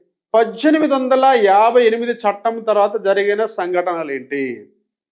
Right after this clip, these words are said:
ఇక్కడ మనకి ఒక ఇంపార్టెంట్ కరెంట్ అఫైర్ ఉంది, మనం రాసుకుందాం. So, ఎయిటీన్ ఫిఫ్టీ ఎయిట్ తర్వాత ఎయిటీన్ ఫిఫ్టీ నైన్ మనం తీసుకుందాం.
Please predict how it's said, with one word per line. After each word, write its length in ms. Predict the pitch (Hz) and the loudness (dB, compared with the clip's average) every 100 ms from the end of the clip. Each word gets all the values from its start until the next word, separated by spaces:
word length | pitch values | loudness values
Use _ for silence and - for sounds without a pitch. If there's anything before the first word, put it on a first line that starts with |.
| _ _ _ _ _ - | _ _ _ _ _ -8
ఇక్కడ 160 | 151 | -4
మనకి 240 | 156 156 151 | -2 -4 -8
ఒక 120 | 147 | -10
ఇంపార్టెంట్ 480 | 151 180 185 190 185 | -2 0 0 -2 -4
కరెంట్ 320 | 156 151 151 | -4 -2 -6
అఫైర్ 220 | 147 143 | -8 -10
ఉంది, 120 | 143 | -10
మనం 160 | 190 151 | -10 -8
రాసుకుందాం. 480 | 120 - _ - 254 | -10 -12 _ -2 2
So, 100 | 233 | 4
ఎయిటీన్ 400 | 285 311 330 285 | 2 2 0 0
ఫిఫ్టీ 200 | 285 277 | 2 4
ఎయిట్ 200 | 254 247 | 4 4
తర్వాత 240 | 247 254 | 2 0
ఎయిటీన్ 540 | 262 226 254 269 269 247 | 0 2 2 0 -6 -4
ఫిఫ్టీ 400 | 240 - 233 220 | -6 -6 -8 -8
నైన్ 580 | 185 190 269 240 - | -4 -2 0 0 -2
మనం 140 | 185 220 | -4 -6
తీసుకుందాం. 440 | 185 - 147 113 | -8 -10 -18 -20